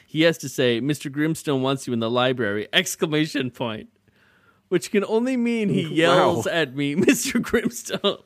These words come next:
Speaker 1: wants you in the library." Um, I secretly kind of sneak, sneakily hand my phone number to Myra. I'm like, "Let, you, let's talk."
Speaker 2: Smooth.
Speaker 1: Yeah.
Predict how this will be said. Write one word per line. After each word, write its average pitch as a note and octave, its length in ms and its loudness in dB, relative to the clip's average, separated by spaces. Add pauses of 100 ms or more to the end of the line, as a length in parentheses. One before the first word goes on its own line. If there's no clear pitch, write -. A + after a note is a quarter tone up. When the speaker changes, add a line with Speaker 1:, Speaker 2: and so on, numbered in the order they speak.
(140)
Speaker 1:
wants G3 220 -2
you B2+ 80 -4
in A#2+ 60 -6
the A#2+ 120 -6
library." A#2+ 500 -4 (920)
Um, G#2+ 540 -4 (680)
I B2+ 100 -2
secretly G2+ 600 -6
kind G2+ 220 -8
of F#2+ 80 -10
sneak, A2 420 -6
sneakily F#2+ 840 -4 (800)
hand A2+ 260 -4
my G2+ 340 -6
phone G#2 260 -8
number G2 180 -8
to G#2 100 -14
Myra. F#2+ 360 -10
I'm E2+ 100 -12
like, F#2 240 -14
"Let, F#2 180 -14
you, F#2+ 340 -14 (200)
let's A2+ 240 -12
talk." - 400 -4 (480)
Speaker 2:
Smooth. A2 460 2 (200)
Speaker 1:
Yeah. G2+ 140 -8